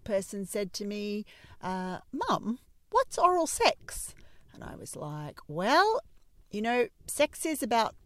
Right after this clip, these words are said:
doing things that feel nice for our body and for another person's body. And, um, so oral sex is about doing things that feel nice with our mouth." And the child goes like,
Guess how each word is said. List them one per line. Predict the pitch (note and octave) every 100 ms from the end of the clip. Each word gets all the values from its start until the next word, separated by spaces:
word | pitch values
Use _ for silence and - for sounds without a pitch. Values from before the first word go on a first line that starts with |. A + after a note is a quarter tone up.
| - - -
doing | A3 A3
things | G3 F#3+
that | F3+ E3
feel | G3
nice | F3+ F3 F3+ -
for | - - F3
our | E3
body | D#3+ D#3 F3+
and | G3 D#3
for | - E3
another | D3+ D3+ D#3+
person's | D#3 C#3+ D#3+ D3+
body. | D3 D3 G3 B3+ - - -
And, | - D#3+ D#3+ D#3 D3
um, | D3+ D3 D3+
so | - E3+ E3+ -
oral | A#3 D4+
sex | - - -
is | E3+
about | F3 F3 F3 -
doing | F#3+ F#3
things | G3 F#3+
that | E3
feel | - F#3
nice | F3+ E3 E3+ - -
with | E3 - -
our | A3
mouth." | C4 G4+ C4+ - - - - - - - - -
And | E3 D#3+ D#3+ D3+ E3
the | -
child | E3+ - D3+ D3
goes | D3+ C#3+ -
like, | D3+ -